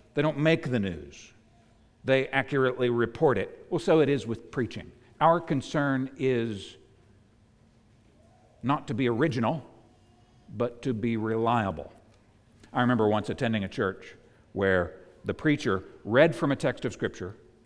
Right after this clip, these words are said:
and then went on to give, uh, homespun stories and religious opinions without ever once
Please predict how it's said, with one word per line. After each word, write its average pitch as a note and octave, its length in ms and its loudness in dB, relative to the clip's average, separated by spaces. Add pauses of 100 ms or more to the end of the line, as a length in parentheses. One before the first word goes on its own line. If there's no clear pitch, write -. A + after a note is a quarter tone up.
(420)
and D3+ 140 0
then C#3+ 140 2
went D3+ 160 2
on F3 240 4
to E3+ 100 -2
give, C#3 380 2
uh, A#2 260 4
homespun D3 500 0
stories B2+ 640 2
and A#2+ 260 -2
religious A#2 360 -2
opinions B2+ 540 -2 (260)
without D3+ 320 4 (140)
ever F#3+ 340 4
once C#3+ 580 0